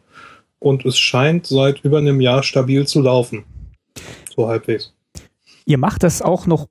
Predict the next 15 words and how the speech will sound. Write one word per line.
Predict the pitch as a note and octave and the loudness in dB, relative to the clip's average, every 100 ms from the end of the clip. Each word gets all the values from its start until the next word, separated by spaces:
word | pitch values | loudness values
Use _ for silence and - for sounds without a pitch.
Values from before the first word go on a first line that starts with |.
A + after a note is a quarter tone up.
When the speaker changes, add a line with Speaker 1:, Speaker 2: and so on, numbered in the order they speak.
| - | 0
Speaker 2:
unentgeltlich. | F3 B3+ E3 B2 B2 - A#2 - - - _ | 2 2 2 2 2 0 -2 -2 -12 -20 _
Warum | F#3+ C#3 C3+ C#3 C#3 | -12 -4 -2 0 0
das | F3 - | -2 0
denn? | A#2+ A2+ - - - _ _ - - | 0 0 -6 -14 -20 _ _ -20 0
Speaker 1:
Ähm, | C3+ B2+ B2+ B2+ C3 B2+ B2+ - _ _ _ | 2 4 4 4 2 2 -2 -8 _ _ _
na, | D3 C#3 C3+ C3 | 0 2 2 2
für | C#3+ | 2
die | |
meisten | C#3 C3 - C#3+ | 2 2 0 -2
Podcaster | - D3+ - D3 D3 - C3 | 0 -2 0 0 0 0 -2
ist | - | 0
Podcasten | C#3+ C#3 C3 B2+ - B2 | -4 -2 0 0 2 0
ja | |
ein | B2 A2+ | 0 -2
Hobby. | A2 G#2+ | -4 -6